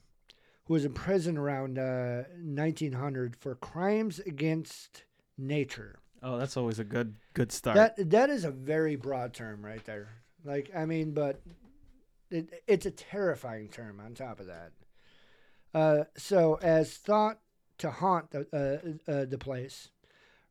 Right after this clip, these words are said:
Speaker 1: Ryan was not liked, liked by other prisoners and reportedly committed suicide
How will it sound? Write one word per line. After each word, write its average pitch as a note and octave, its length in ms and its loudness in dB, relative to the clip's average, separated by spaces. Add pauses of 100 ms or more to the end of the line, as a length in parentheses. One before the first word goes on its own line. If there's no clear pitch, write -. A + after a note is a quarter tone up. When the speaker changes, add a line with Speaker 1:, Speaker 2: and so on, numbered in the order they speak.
Speaker 1:
Ryan F3+ 340 6
was C#3+ 180 2
not D#3+ 300 0
liked, D#3+ 320 2 (180)
liked E3+ 460 2
by F#3+ 180 2
other F#3+ 280 2
prisoners F#3+ 880 -4 (520)
and D#3 140 0
reportedly F#3 640 2
committed D3 400 -4
suicide C3 560 -10